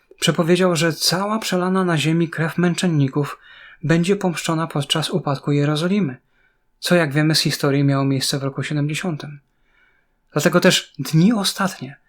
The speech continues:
przepowiedziane przez Mojżesza, dni ostatnie Izraela, miały swój punkt kulminacyjny – w upadku Jerozolimy w roku siedemdziesiątym. W przeciwieństwie do tego paradygmat milenaryzmu zakłada, że dni ostatnie Izraela zostały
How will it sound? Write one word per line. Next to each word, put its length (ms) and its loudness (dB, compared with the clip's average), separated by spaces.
przepowiedziane 600 0
przez 220 -4
Mojżesza, 560 0
dni 340 4
ostatnie 560 -2
Izraela, 600 -2
miały 300 2
swój 260 2
punkt 360 2
kulminacyjny – 800 0
w 80 -2
upadku 400 -2
Jerozolimy 640 -2
w 40 -12
roku 240 -6
siedemdziesiątym. 720 -10
W 40 -20
przeciwieństwie 560 0
do 100 0
tego 360 -4
paradygmat 640 -2
milenaryzmu 720 2
zakłada, 500 2
że 160 2
dni 220 4
ostatnie 460 0
Izraela 360 0
zostały 460 0